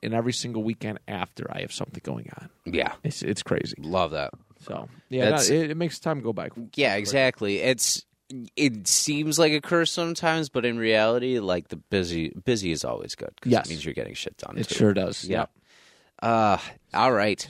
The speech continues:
Speaker 1: So number, you're number
Speaker 2: Four,
Speaker 1: four.
Speaker 2: right?
Speaker 1: You're
Speaker 2: Yeah,
Speaker 1: number
Speaker 2: my
Speaker 1: four,
Speaker 2: number
Speaker 1: yep.
Speaker 2: four. Um,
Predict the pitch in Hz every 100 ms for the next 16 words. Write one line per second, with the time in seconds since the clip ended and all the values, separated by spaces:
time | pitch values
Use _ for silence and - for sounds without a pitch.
0 | 143 107 117 117 120 120 120 120 120 107
1 | 185 202 135 131 107 107 143 165 185 95
2 | 98 113 104 131 - 90 80 - - -
3 | _ - 98 104 104 104 104